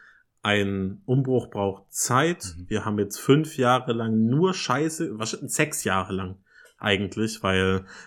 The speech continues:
Speaker 1: äh, die letzte, das letzte Pochettino-Jahr, also nicht die Saison, sondern das letzte Jahr, war abgesehen von diesem Erreichen der Champions League eine Katastrophe. Und, ähm, es,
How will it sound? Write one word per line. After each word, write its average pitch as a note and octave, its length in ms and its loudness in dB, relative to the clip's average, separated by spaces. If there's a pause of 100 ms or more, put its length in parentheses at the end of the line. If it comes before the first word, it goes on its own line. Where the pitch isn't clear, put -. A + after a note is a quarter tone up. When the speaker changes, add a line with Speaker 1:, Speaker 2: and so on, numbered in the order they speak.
(120)
Speaker 1:
äh, G#2 220 2
die G#2+ 100 0
letzte, G#2+ 800 2
das - 420 -8
letzte A2+ 540 2
Pochettino-Jahr, G#2+ 1120 -2 (100)
also G#2+ 220 -6
nicht A2 160 -4
die G2+ 60 -4
Saison, G2 280 2
sondern G2 300 -6
das G#2 140 -2
letzte G#2+ 180 -8
Jahr, G#2 480 0 (280)
war - 140 -8
abgesehen D3+ 560 2
von C#3+ 160 2
diesem A#2 380 0
Erreichen A2+ 480 4
der G#2 100 -2
Champions A2 440 -2
League G#2 200 -6
eine F#2+ 160 -6
Katastrophe. - 1400 -2 (840)
Und, G#2 720 0
ähm, G2 640 -2 (640)
es, - 480 -4